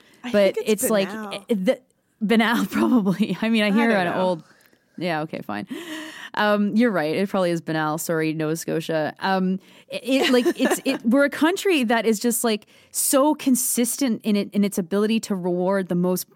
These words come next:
Speaker 2: boring motherfuckers and elevate them to the highest positions in everything that it's like, wow, like, we suck. Like, we're so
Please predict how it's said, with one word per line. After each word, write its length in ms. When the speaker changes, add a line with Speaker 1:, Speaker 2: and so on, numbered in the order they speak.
Speaker 2:
boring 500
motherfuckers 920
and 160
elevate 520
them 340
to 140
the 140
highest 540
positions 680
in 220
everything 680
that 140
it's 200
like, 420
wow, 580
like, 200
we 320
suck. 800
Like, 200
we're 160
so 600